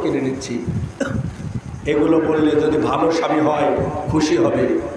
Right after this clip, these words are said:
যদি সংসারে অভাব থাকে, ওই টাকাগুলো যদি আপনি দেন, "দেখো, আমি অল্প অল্প করে জমা করে এই টাকাগুলো নিছি, তুমি টেনশন করো না, চিন্তা করো না,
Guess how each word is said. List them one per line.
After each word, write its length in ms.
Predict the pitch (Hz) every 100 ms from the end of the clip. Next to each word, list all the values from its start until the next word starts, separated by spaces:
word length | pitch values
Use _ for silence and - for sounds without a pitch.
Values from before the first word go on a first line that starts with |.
| - 151
যদি 200 | 208 196
সংসারে 460 | - 190 190 190
অভাব 360 | 196 180 180 170 -
থাকে, 440 | 196 185 175 151 143 - - -
ওই 160 | 180 190
টাকাগুলো 500 | 185 175 185 180 185
যদি 200 | 185 180
আপনি 340 | 175 - -
দেন, 340 | 170 165 165 165 170 165 -
"দেখো, 340 | 160 160 175 160 - - -
আমি 240 | 147 180 208
অল্প 280 | 190 175 175
অল্প 260 | 185 180 175
করে 140 | 180 170
জমা 260 | 165 165
করে 420 | 175 175 - - - - -
এই 120 | 185
টাকাগুলো 560 | 180 170 170 165 170 165
নিছি, 520 | 160 156 160 - - -
তুমি 160 | 208
টেনশন 420 | 226 226 226 220 - 226
করো 160 | 233
না, 180 | 214 185 147 - -
চিন্তা 340 | 233 233 247
করো 220 | 247 240
না, 120 | 240